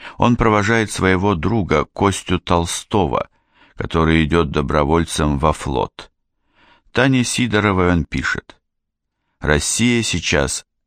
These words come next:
вселенски чиста, свята и права. Германия вселенски грешна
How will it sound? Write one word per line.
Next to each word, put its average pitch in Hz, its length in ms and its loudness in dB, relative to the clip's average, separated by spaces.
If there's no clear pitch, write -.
вселенски 95 1000 -2
чиста, - 680 -6
свята 87 720 0
и 90 260 -2
права. 76 640 -2
Германия 80 840 2
вселенски 87 680 0
грешна 80 800 2